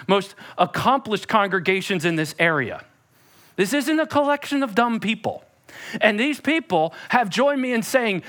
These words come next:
"The truth of Scripture is this. This is the blessed life, not pursuing the things of this world." And we have some of the most elite coaches in this congregation. We have some of the most elite people I've met in Bucks County,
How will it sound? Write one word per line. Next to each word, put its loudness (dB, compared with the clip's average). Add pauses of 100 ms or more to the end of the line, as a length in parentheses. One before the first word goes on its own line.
(140)
"The 2
truth 0
of 2
Scripture 0
is -4
this. -2 (320)
This 0
is 0
the 2
blessed 0
life, 0 (140)
not 2
pursuing 0
the 0
things -2
of -4
this -8
world." 0 (760)
And 0
we 2
have 2
some -2
of -2
the 0
most 0
elite -2
coaches 0
in 0
this -4
congregation. -2 (420)
We 2
have -2
some -2
of 0
the 2
most 0
elite -2
people -2
I've 0
met 0
in -2
Bucks 0
County, 0